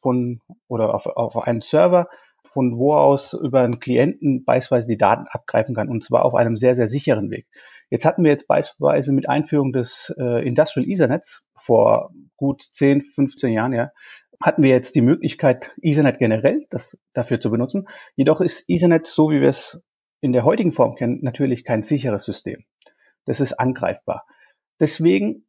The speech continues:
O P C U A macht Sinn, was die Sicherheit dann schon direkt gewährt. Jedoch war halt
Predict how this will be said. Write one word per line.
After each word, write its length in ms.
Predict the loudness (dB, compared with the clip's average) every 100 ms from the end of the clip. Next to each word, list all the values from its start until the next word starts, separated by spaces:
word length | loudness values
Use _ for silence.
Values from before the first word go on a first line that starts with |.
| 0
O 120 | 0
P 180 | 2 -4
C 220 | 0 -2
U 200 | 0 0
A 340 | 2 2 -2 -4
macht 220 | -4 -4
Sinn, 280 | 0 0 0 -6 _ _ _ _ _ _ _ _ _ -20 -8
was 340 | 0 0 0
die 180 | -4 -2
Sicherheit 480 | -2 -2 2 2 2
dann 100 | -2
schon 160 | -2 -2
direkt 320 | -2 -2 -4
gewährt. 520 | -4 0 0 0 -6 _ _ _ _ _ _ _ _ _
Jedoch 600 | -2 2 4 4 2 -14 -18 _ _
war 240 | 2 2 4
halt 500 | 2 0 -4 -14